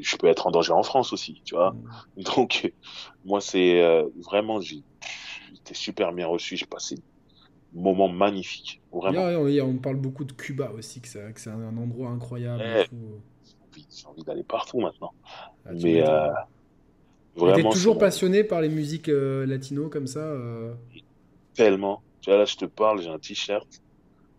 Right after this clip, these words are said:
Speaker 1: Bad Bunny, qui est un des plus gros artistes reggaeton actuellement. Donc, euh,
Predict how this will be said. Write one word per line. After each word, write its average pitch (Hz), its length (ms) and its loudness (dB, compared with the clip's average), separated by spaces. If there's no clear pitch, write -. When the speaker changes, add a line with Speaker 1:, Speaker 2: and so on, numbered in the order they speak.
Speaker 1:
Bad 104 280 2
Bunny, 95 500 -2
qui - 120 -14
est - 20 -8
un 90 120 -2
des 85 120 -2
plus 104 200 -4
gros 95 280 6
artistes 92 340 -2
reggaeton 87 480 -2
actuellement. 80 520 -6
Donc, - 260 -10
euh, - 100 -2